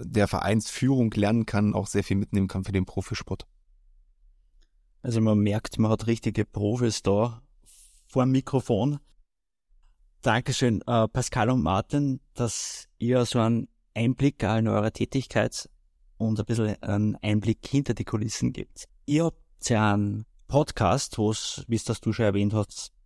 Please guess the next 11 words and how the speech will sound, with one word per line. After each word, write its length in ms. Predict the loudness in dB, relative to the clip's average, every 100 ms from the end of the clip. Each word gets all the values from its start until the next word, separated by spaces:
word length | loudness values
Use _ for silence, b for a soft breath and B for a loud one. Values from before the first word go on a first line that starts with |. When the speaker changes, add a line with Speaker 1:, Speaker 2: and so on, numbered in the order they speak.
| _ _ -6
Speaker 2:
Pascal, 680 | -4 -4 -2 0 2 2 2
äh, 40 |
ein 300 | 0 0 0 -2
bisschen 200 | -2 -2
den 180 | 0 -2
Spaß 460 | -2 -4 0 2
im 120 | 2 2
Ehrenamt, 600 | 2 2 2 0 -2 -4
äh, 220 | -2 -2
vorrücken 680 | -2 0 0 -4 0 0 2
soll 300 | 0 0 0